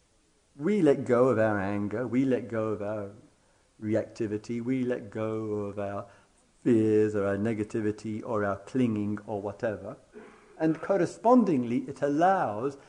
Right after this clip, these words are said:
and enables another person or persons to relax more easily. And in that relaxation, that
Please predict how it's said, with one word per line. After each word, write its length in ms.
and 140
enables 580
another 400
person 600
or 140
persons 760
to 180
relax 520
more 240
easily. 640
And 120
in 120
that 160
relaxation, 800
that 120